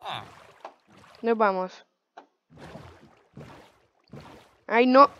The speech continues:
O sea, mejor voy a mantener la vista al frente y no voy a estar moviendo.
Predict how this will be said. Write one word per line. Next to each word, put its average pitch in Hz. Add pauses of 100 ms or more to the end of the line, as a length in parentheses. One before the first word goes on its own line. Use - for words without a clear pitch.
(640)
O -
sea, 123
mejor 269
voy 302
a 294
mantener 254
la 240
vista 220
al 214
frente 196
y 269
no 262
voy 214
a -
estar 214
moviendo. 208